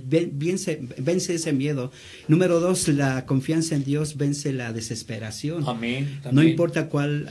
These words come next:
Speaker 1: eh, sea, este, la situación que nos encontremos
Speaker 2: Ajá.
Speaker 1: o el mal que nos sintamos,
Speaker 2: Así
Speaker 1: Dios
Speaker 2: es.
Speaker 1: puede acercarnos nuevamente a esa, a su luz, porque
Speaker 2: Así
Speaker 1: acuérdate
Speaker 2: es.
Speaker 1: que Jesús es la luz. Y número tres,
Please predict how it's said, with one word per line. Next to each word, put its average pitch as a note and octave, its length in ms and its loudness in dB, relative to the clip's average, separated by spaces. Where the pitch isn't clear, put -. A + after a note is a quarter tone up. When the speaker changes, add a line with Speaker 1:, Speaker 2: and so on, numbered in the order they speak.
Speaker 1:
eh, A#2 160 -6
sea, C#3 540 0
este, A#2 440 -4
la A2+ 140 -6
situación C3 600 -6
que C3 160 -8
nos A2 200 -8
encontremos B2 640 -6
Speaker 2:
Ajá. B2 100 -6
Speaker 1:
o B2 140 -2
el A#2+ 100 -2
mal D#3 400 0
que C3+ 140 -4
nos A#2 260 -6
sintamos, B2 880 -4
Speaker 2:
Así C3 300 -6
Speaker 1:
Dios D#3 220 6
Speaker 2:
es. - 60 -6
Speaker 1:
puede F#3 500 2
acercarnos C#3 720 -2
nuevamente C3+ 460 -2
a B2 160 -8
esa, A2 420 -8
a A2+ 120 -6
su A2 200 -8
luz, G#2+ 400 -10
porque - 220 -8
Speaker 2:
Así - 100 -2
Speaker 1:
acuérdate B2+ 300 -2
Speaker 2:
es. - 60 -6
Speaker 1:
que A2+ 160 -6
Jesús C3 560 -6
es C#3+ 140 2
la C3 140 -2
luz. C3 300 -4
Y C3 40 2
número E3 320 2
tres, E3+ 340 -2